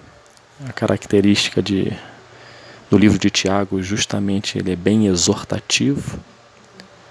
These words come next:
E você que está me ouvindo tem que entender que um pai exorta ao filho porque o ama. E o nosso Deus nos exorta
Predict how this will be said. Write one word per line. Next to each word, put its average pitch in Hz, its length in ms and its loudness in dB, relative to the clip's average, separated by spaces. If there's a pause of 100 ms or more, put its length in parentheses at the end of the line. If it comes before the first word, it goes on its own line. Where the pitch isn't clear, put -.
(640)
E 110 200 4
você 110 320 4
que 123 80 -6
está - 160 -4
me 123 120 2
ouvindo 117 300 4
tem 120 160 -2
que 117 140 -2
entender 110 720 0
que 104 560 2 (1600)
um 107 200 2
pai 123 420 2
exorta 104 800 0 (720)
ao 98 160 2
filho 107 640 2
porque 107 640 -2 (160)
o 117 160 4
ama. 127 320 0 (800)
E 117 40 6
o 113 60 6
nosso 117 320 2
Deus 113 360 2
nos 104 180 -2
exorta - 640 -8